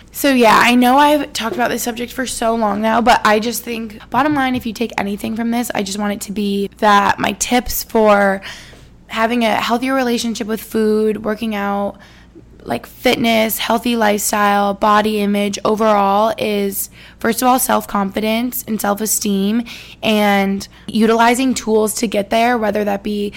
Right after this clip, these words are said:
self-care, if that makes you feel a lot better, friends that make you feel a lot better. Literally, I know it sounds stupid, but looking in the mirror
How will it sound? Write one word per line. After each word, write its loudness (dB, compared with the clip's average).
self-care, 2
if -2
that 2
makes -6
you -6
feel -2
a 0
lot 0
better, 2
friends 2
that 2
make -2
you 0
feel 2
a 4
lot 4
better. 2
Literally, 4
I 2
know 2
it -2
sounds -2
stupid, -2
but 0
looking 0
in 0
the 0
mirror 0